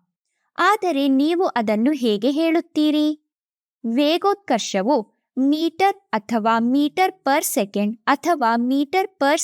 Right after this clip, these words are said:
second per second. ಹೇಳಿ. ಈಗ ಯಾವುದೇ ವಸ್ತುವಿನ ಜವವು ಅದೇ ದರದಲ್ಲಿ ಅಥವಾ ಅದೇ ವೇಗೋತ್ಕರ್ಷದಿಂದ ಹೆಚ್ಚುತ್ತಲೇ ಇದ್ದರೆ,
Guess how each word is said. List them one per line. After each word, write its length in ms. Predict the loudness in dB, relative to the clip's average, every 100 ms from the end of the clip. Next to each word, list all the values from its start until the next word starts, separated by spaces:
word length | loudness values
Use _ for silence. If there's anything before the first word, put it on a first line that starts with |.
| -4
second 360 | -4 -2 -2
per 400 | 0 2 2 2
second. 380 | -4 -4 -6 -6 -12 _ _
ಹೇಳಿ. 540 | -4 -2 0 -2 -4 _ _ _ _ _ _ _ _ _ _
ಈಗ 340 | -4 0 0 0 -2 -4 -10 _ _
ಯಾವುದೇ 640 | -2 0 0 0 -2 -2 -2
ವಸ್ತುವಿನ 600 | -2 -4 -2 -2 0 0
ಜವವು 480 | 0 -2 -2 0 -2
ಅದೇ 440 | 0 -2 0 -2
ದರದಲ್ಲಿ 800 | 0 0 0 0 -2 -2 -4 -6 -8
ಅಥವಾ 520 | -6 -4 0 0 0
ಅದೇ 300 | -4 -2 -2
ವೇಗೋತ್ಕರ್ಷದಿಂದ 1080 | 0 -2 0 -2 -2 -4 -2 -2 -2 0 0
ಹೆಚ್ಚುತ್ತಲೇ 760 | -2 -4 -2 -4 -2 0 0 0
ಇದ್ದರೆ, 840 | -4 -6 -2 0 0 -2 _